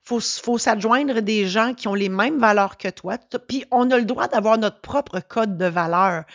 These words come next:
Moi, j'ai mon propre code de valeurs, euh, qui, qui, qui est co-, totalement différent de, de, des valeurs, euh, familiales. Puis c'est correct, on a le droit, hein ?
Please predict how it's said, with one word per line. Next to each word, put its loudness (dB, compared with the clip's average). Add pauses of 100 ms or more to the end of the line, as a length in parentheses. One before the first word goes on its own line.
(340)
Moi, 2
j'ai 0
mon 0
propre -6
code 0
de 0
valeurs, 0 (500)
euh, 0
qui, -6
qui, -14
qui -8
est -14
co-, 0
totalement 0
différent -2 (380)
de, 0
de, -2
des -2
valeurs, 2
euh, 2
familiales. -2 (280)
Puis -10
c'est -6
correct, -2 (140)
on -2
a 0
le -4
droit, 0 (480)
hein ? 0